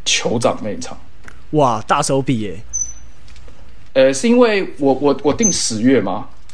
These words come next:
Speaker 1: 然后我订的那几周里面只有酋长跟公羊在家。
Speaker 2: 嗯。
Speaker 1: 呃，还有一场猎鹰，但猎鹰那场我要去别的地方，所以那你说酋长跟公羊其实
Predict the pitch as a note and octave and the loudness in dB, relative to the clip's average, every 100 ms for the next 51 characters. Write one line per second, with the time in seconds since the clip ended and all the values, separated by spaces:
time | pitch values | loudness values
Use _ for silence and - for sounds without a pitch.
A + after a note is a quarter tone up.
0 | - C3 D#3 D3 G3 D3+ E3+ C#3 A2+ C3 | -8 0 2 2 2 2 2 0 2 4
1 | A#2 C3 B2 D#3+ A2+ - A2+ B2 F2+ A2+ | 6 4 4 2 2 0 2 2 0 -2
2 | G#2+ G#2+ A2 - - - A#2 F#2+ - C3+ | 2 2 0 -2 -6 -4 0 2 0 -2
3 | - - - - - - - - - - | -4 -8 -10 -10 -10 -10 -10 -10 -10 -10
4 | - - - - - - A#2 G#2+ G#2+ G2+ | -10 -10 -10 -10 -6 2 4 6 6 4
5 | A2+ D#3 G3 D3+ C#3+ D3 C#3 D3 D3+ D3 | 2 2 4 2 4 4 6 4 4 4
6 | C#3 B2 G#2 G2+ - - G2+ A2+ A#2+ - | 4 2 -2 -4 -8 -4 2 2 2 0
7 | G2 G2 F#2 F#2 G#2+ F2+ - C3 A2+ - | 0 0 0 -2 -4 -4 0 2 0 -4
8 | - - C3+ A#2+ D3+ B2+ B2 A#2 A2+ A#2 | -6 2 4 6 4 4 4 2 2 2
9 | G#2+ G2+ G#2 | 2 -2 -4